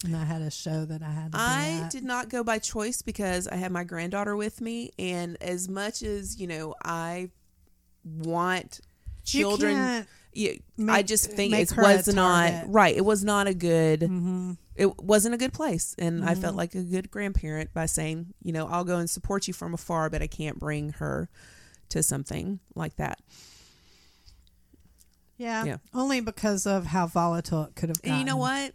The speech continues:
Speaker 2: what? I mean, that's what this whole thing is about, is a choice. You know what I'm saying? Like, you can
Speaker 1: Yes.
Speaker 2: choose to bring,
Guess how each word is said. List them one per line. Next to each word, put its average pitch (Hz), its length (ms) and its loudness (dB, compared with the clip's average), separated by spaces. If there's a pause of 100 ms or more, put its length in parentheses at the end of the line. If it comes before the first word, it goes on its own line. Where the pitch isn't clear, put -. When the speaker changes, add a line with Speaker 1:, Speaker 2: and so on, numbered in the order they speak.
Speaker 2:
what? 226 60 -8
I 226 40 -2
mean, 214 360 -4
that's 214 360 -2
what 208 140 -2
this 196 140 -2
whole 185 140 -4
thing 180 220 -4
is 165 120 -4
about, 170 240 0
is 156 140 -6
a 160 60 -10
choice. - 1400 -4 (520)
You 190 120 0
know 185 80 2
what 180 100 4
I'm 175 100 0
saying? 175 400 -2
Like, 180 260 0
you 262 120 8
can 269 180 4
Speaker 1:
Yes. - 120 4
Speaker 2:
choose 269 460 2
to 220 120 -4
bring, 269 540 -2